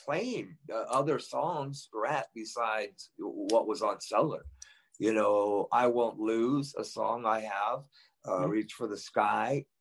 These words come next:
Speaker 1: I have, and I never wanted to release a song that is the title of a record.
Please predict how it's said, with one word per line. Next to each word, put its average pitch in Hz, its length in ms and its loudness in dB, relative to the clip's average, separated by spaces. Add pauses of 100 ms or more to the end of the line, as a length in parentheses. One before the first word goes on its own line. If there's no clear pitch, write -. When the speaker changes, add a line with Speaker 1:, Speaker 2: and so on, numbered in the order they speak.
(260)
Speaker 1:
I 113 180 2
have, 104 400 -2
and 107 140 -2
I 104 100 -4
never 113 440 -2
wanted 107 340 -2
to 98 120 -10
release 101 300 -6
a 92 60 -10
song 92 500 -2
that 87 160 0
is 80 120 -8
the 80 80 -6
title 82 380 0
of 76 100 -2
a 87 60 0
record. 90 360 0